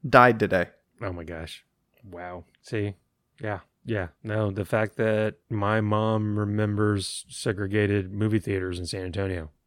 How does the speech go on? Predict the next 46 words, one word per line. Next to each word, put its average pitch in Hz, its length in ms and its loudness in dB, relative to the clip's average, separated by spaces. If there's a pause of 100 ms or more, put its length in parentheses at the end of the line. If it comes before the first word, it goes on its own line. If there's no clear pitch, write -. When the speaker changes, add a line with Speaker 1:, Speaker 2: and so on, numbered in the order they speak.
(120)
Speaker 1:
Mm-hmm. 101 200 -4 (220)
Speaker 2:
when 101 100 -4
she 107 120 -6
was 92 120 -4
a 90 60 -8
kid. 87 260 -2 (280)
Speaker 1:
My 131 680 2
mom 131 640 2
remembers 131 920 0 (420)
two 143 200 0
water 135 300 4
fountains 117 560 -2
in 120 200 -6
the 120 60 -6
South 165 460 0 (160)
as 120 140 -6
a - 40 -6
kid. - 280 -4 (560)
Speaker 2:
Yeah. 135 220 2 (380)
Speaker 1:
And 117 340 0
the 117 100 4
two 131 400 0
different 139 400 2
uncles 165 320 2
she 131 160 -2
had, 120 240 4
the 110 100 4
one 135 280 2
that 123 140 -2
let 131 140 4
her 135 80 4
drink 135 240 0
from 127 140 0
whichever 131 340 2
water 135 240 8
fountain 147 240 2
she 135 140 0
wanted, 160 340 6
and 123 160 2
the 120 60 2
one 127 240 2
that - 120 -2
would 131 120 2
have 127 80 2
been 135 120 0
horrified. 127 600 4